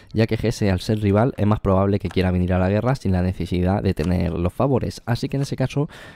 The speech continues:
vamos a, mm, a congraciarnos con Mecklenburgo. Ahí está, conseguimos favores con Mecklenburgo, tenemos dos actualmente y vamos a ver qué pasaría si le declaro actualmente una guerra a Brunswick. Pues mira, vendría, ¿veis?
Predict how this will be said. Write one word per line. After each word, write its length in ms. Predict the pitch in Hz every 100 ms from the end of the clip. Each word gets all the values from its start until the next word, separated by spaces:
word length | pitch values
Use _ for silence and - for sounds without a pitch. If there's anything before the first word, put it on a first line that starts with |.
| -
vamos 280 | - 113 117
a, 400 | 117 107 101 95
mm, 260 | 92 92 90 - _
a 140 | - 113
congraciarnos 800 | 110 98 - 98 104 110 120 -
con 480 | 98 90 90 87
Mecklenburgo. 540 | 90 - - - - 85 - - - -
Ahí 200 | - 85
está, 240 | 87 - 127
conseguimos 340 | 113 110 101
favores 240 | 101 98 -
con 100 | 98
Mecklenburgo, 460 | 113 101 107 135
tenemos 380 | 127 104 104 92
dos 160 | 98 98
actualmente 580 | 92 101 113 135 156 -
y 80 | 131
vamos 180 | 139 151
a 20 |
ver 120 | 139
qué 120 | - 139
pasaría 500 | 147 - 104 113 131
si 140 | 104
le 100 | 101
declaro 320 | 92 101 104
actualmente 460 | 107 - 92 90 98
una 120 | 90
guerra 240 | 98 113 -
a 80 | 90
Brunswick. 560 | - 90 - 85 - - - - - -
Pues 260 | - 123 -
mira, 300 | 98 85 -
vendría, 640 | - - 101 107 127 135 -
¿veis? 380 | 98 101 -